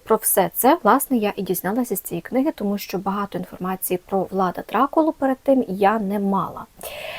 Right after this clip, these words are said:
Е, звичайно, я читала перед тим, м, дуже на-, давно, насправді, <clears throat> Дракулу Брема Стокера. І про цю книгу тут дуже багато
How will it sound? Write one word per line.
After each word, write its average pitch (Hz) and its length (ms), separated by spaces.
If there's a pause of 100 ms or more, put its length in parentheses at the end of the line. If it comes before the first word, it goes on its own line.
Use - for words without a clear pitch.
(240)
Е, 196 180
звичайно, 330 480
я 269 160
читала 247 680
перед 208 240 (100)
тим, 262 340 (100)
м, 185 320
дуже 208 380
на-, 196 280
давно, 233 340
насправді, 226 640
<clears throat> - 640 (1120)
Дракулу 247 560
Брема 220 400
Стокера. 220 640 (680)
І 254 360
про 220 440
цю 214 140
книгу 277 380
тут - 360
дуже 214 420
багато 196 580